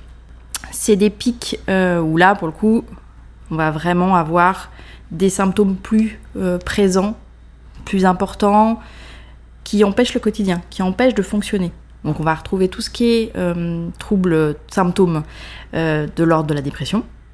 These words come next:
troubles cognitifs, euh, des difficultés de concentration, de mémoire. On va retrouver des difficultés parfois d'alimentation,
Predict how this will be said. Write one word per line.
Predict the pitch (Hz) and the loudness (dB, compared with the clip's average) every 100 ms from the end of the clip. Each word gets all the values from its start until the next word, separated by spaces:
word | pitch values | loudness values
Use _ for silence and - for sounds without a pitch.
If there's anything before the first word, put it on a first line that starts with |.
| - - | -20 -20
troubles | - - 135 | -10 -4 -4
cognitifs, | 131 131 127 - 185 196 185 170 | -4 -6 -6 0 2 4 2 -4
euh, | 147 | -4
des | 143 | -6
difficultés | 147 - 147 - 143 | -8 -8 -6 -6 -4
de | 131 | -4
concentration, | 127 - - - 147 - 180 180 180 | -6 -8 -8 -8 -8 -4 -2 0 0
de | 160 | -2
mémoire. | 139 147 156 170 180 185 - - - - - - | 0 0 2 2 2 -2 -8 -20 -20 -20 -18 -6
On | 170 | 0
va | 160 | 0
retrouver | 143 - 175 165 170 175 170 | 0 -4 -4 2 4 4 2
des | 156 | 0
difficultés | 147 151 - 156 165 | -2 -6 -8 -4 -4
parfois | 160 143 160 | -4 -4 -4
d'alimentation, | 147 147 156 165 185 185 - 208 | -2 -2 0 0 -2 -2 0 0